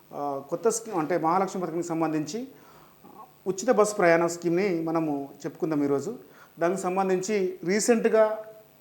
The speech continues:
ఎస్సీ స్టడీ సర్కిల్కి సంబంధించి ఒక ఎగ్జామ్ జరిగింది. జరిగితే దానిపైన ఒక బిట్ కూడా రావడం జరిగింది. మహాలక్ష్మి పథకంకి సంబంధించి ఈ కింద పేర్కొన్న అంశాలలో సరైన కానీ గుర్తించండి అని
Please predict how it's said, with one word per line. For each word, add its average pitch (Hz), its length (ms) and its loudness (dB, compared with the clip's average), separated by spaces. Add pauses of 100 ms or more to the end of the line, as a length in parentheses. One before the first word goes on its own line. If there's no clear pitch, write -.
ఎస్సీ 240 260 0
స్టడీ 196 200 -2
సర్కిల్కి 180 300 -8
సంబంధించి 170 480 0
ఒక 160 140 -4
ఎగ్జామ్ 156 340 0
జరిగింది. 147 540 -2 (500)
జరిగితే 202 400 4
దానిపైన 170 400 2
ఒక 156 360 0
బిట్ 147 220 -2
కూడా 190 160 4
రావడం 165 220 6
జరిగింది. 160 640 2 (360)
మహాలక్ష్మి 233 580 4
పథకంకి 185 280 -4
సంబంధించి 165 680 0 (420)
ఈ 185 80 -4
కింద 202 240 -4
పేర్కొన్న 190 680 2 (160)
అంశాలలో 185 800 2 (240)
సరైన 208 420 2
కానీ 185 260 2
గుర్తించండి 156 520 -4
అని 220 80 -10